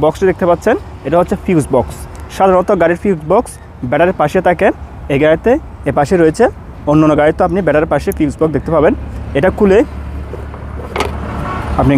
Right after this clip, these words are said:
গাড়ির ফিউজ চেক করতে পারবেন এবং এখানে যে ফিউজ রয়েছে, এগুলো কোনটার কাজ কী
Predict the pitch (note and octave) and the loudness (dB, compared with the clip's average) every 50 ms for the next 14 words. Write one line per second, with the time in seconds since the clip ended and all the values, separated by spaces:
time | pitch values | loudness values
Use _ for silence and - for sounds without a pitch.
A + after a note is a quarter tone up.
0 | C3 C#3+ D3 E3+ E3 - F#3 F#3 A3 - - - - - - - D3+ C#3 E3 D#3 | 4 4 4 2 2 4 4 4 4 2 0 -6 -10 -10 -6 -4 -2 0 0 0
1 | - F#3 F3 F3+ E3 D3 G3 B3 - - - - - - - - C#3+ F3+ G#3+ - | 0 2 2 2 2 2 2 0 0 -2 -6 -14 -14 -8 -4 -2 0 0 0 0
2 | D#3 F3 G#3 G#3+ E3+ F3 D#3 - G3 G3 F3+ - D3+ E3 F3 - A#3+ B3+ G4+ - | 2 2 2 2 2 2 2 2 2 0 2 4 4 2 4 4 4 2 2 2
3 | - - - - - - - - D3 D#3 F#3 G#3 A3 G#3+ - - E3+ F3 G3+ G#3 | -4 -12 -12 -12 -14 -8 -2 0 2 4 4 4 4 2 2 0 0 2 2 0
4 | G3+ - F3+ D#3 - - E3 G3 | 2 2 0 0 0 0 2 2